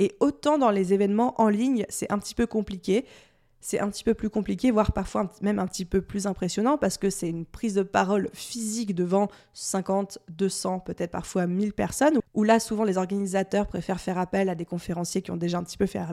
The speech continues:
fait leurs preuves. Autant, je trouve qu'en digital, les gens sont plutôt à la recherche d'experts. Et vous, vous pouvez très bien prendre la parole, proposer, euh, votre expertise au cours d'un workshop ou d'une masterclass dans un séminaire virtuel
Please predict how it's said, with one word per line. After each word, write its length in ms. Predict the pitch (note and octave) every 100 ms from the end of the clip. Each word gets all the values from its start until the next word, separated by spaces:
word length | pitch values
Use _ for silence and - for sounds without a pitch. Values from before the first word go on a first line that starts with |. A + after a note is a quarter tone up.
| -
fait 180 | - F#3
leurs 160 | F3
preuves. 320 | - B3 B3+ G3+ - - -
Autant, 320 | C#4 C#4 D4
je 80 | A3+
trouve 200 | - C4
qu'en 140 | F#3+
digital, 640 | E3+ G3 A3 G#3 G#3+ B3 -
les 100 | F#3
gens 120 | F#3+
sont 120 | A#3+ F#3+
plutôt 240 | G3+ -
à 60 | G#3
la 100 | F3
recherche 440 | F3+ - F#3 E3
d'experts. 580 | F#3 G#3+ - G#3 C#4 F3 - - -
Et 140 | - F#3
vous, 260 | G3 E4+ -
vous 140 | G3
pouvez 260 | F#3+ G#3+ G3+
très 200 | - A#3
bien 180 | A#3 C4
prendre 300 | - C4+ C4
la 80 | A3+
parole, 420 | G#3 F#3+ B3 C#4
proposer, 640 | - B3+ A#3 A3 A3 A#3+ -
euh, 140 | F3+ F3
votre 240 | A3+ -
expertise 640 | A#3 - G3+ - - A3 -
au 60 |
cours 220 | F#3+ A3 G3+
d'un 100 | E3+
workshop 460 | F#3 F#3+ - G#3 - -
ou 100 | G#3+
d'une 160 | F#3
masterclass 520 | F#3+ F3+ F3+ - G3+ F#3+
dans 140 | E3+
un 60 | E3+
séminaire 460 | - F#3 F3+ F3+
virtuel 500 | F3 - - A3 C#4